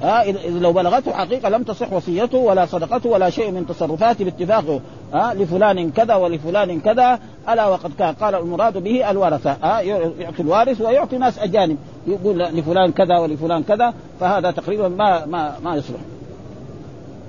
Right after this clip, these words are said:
و-، وحدثنا أبو بكر بن أبي شيبة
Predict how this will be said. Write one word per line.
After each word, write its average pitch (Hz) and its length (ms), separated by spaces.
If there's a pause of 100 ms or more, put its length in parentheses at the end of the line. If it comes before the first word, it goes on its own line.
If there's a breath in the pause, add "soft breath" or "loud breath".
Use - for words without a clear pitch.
(840)
و-، 170 180
وحدثنا 190 580
أبو 196 120
بكر 214 140
بن 185 120
أبي 165 200
شيبة 233 480